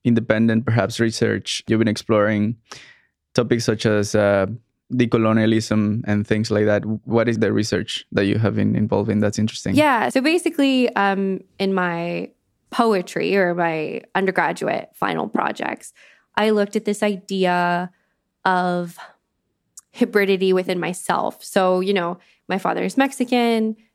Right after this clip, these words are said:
Speaker 2: my mother's British. I was reading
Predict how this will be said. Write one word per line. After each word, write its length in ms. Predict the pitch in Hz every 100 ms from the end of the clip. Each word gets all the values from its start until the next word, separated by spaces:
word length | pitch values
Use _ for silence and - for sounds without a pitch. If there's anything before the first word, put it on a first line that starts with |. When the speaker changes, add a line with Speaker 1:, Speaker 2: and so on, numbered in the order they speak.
| _
Speaker 2:
my 100 | 185
mother's 380 | 180 165 208 196
British. 840 | _ 269 254 247 233 226 - - - _ _
I 120 | - 190
was 220 | 190 185
reading 500 | 214 208 202 196